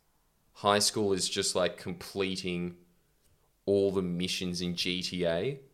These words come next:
and being an adult is just when you just have free map and you just do whatever the fuck you want on the map, and there's no aim or direction in it." This is like, th-, that's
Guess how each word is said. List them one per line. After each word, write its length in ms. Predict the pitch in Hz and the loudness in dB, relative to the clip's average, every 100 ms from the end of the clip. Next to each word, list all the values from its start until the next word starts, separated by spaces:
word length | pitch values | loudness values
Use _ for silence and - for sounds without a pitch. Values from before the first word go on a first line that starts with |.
| _ _ _ _ | _ _ _ _
and 160 | 92 87 | -6 4
being 300 | 95 92 90 | 4 4 2
an 80 | 87 | -2
adult 480 | 85 92 85 87 | 0 2 2 2
is 160 | 90 85 | -4 -4
just 260 | 92 85 92 | -4 -4 -2
when 140 | 85 | -4
you 100 | 82 | -4
just 200 | 85 85 | -6 -4
have 160 | 92 85 | -2 -4
free 380 | - 95 85 82 | -4 -2 -2 -2
map 340 | 82 73 - - - | -4 -4 -8 -16 -10
and 200 | 87 85 | -6 -6
you 60 | 82 | -6
just 320 | 87 85 - - - _ - - - - | -6 -6 -6 -12 -20 _ -20 -20 -20 -8
do 160 | 104 87 | -4 0
whatever 240 | 85 82 | 0 0
the 80 | 82 | -4
fuck 340 | - 82 - | -2 -4 -2
you 60 | 87 | -6
want 160 | 82 80 | -4 -4
on 80 | 80 | -6
the 80 | |
map, 340 | 80 76 82 - _ _ - - _ _ _ _ _ | -6 -8 -10 -14 _ _ -20 -20 _ _ _ _ _
and 80 | 87 | -6
there's 160 | 82 87 | -4 -2
no 240 | 85 82 | 0 0
aim 240 | 82 82 82 | -2 -4 -4
or 60 | 85 | -6
direction 540 | 82 80 - - 82 | -4 -4 -4 -6 -8
in 80 | 76 | -12
it." 120 | - - - | -16 -18 -10
This 200 | 85 82 | -8 -8
is 140 | 78 | -8
like, 180 | 71 - | -8 -10
th-, 120 | 78 | -2
that's 360 | - 92 - | 4 4 4